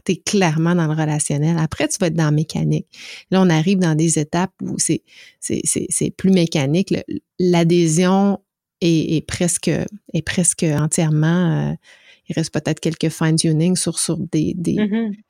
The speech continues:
Speaker 1: Sur des détails, là, mais, mais l'adhésion, est, t'as réussi à aller chercher l'adhésion de la, de la, de la direction puis de ton équipe de, de, de gestionnaires autour de toi aussi, là. Fait que c'est tout en ton honneur. Je suis contente, euh, je suis
Speaker 2: Wow,
Speaker 1: contente que t'a-,
Speaker 2: merci.
Speaker 1: t'en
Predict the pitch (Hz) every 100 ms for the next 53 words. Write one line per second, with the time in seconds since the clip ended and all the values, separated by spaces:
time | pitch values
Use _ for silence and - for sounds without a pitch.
0 | _ _ - 170 160 165 151 156 - 165
1 | 247 226 185 202 220 170 151 160 160 160
2 | 165 160 160 156 196 175 160 180 185 -
3 | 156 - 175 160 - 233 185 165 165 165
4 | - - 214 185 160 156 180 185 196 202
5 | 190 180 185 180 165 156 - 175 151 -
6 | 170 165 - 175 165 - 196 214 - 175
7 | 180 175 170 - 170 165 170 202 180 170
8 | 175 175 180 - - - - 170 170 -
9 | 160 165 185 156 165 160 - 175 165 156
10 | - 190 170 156 165 151 147 151 - 190
11 | 160 143 147 147 170 185 - 151 151 180
12 | 185 165 - - - - - - 170 156
13 | 160 165 196 - 165 165 156 190 277 339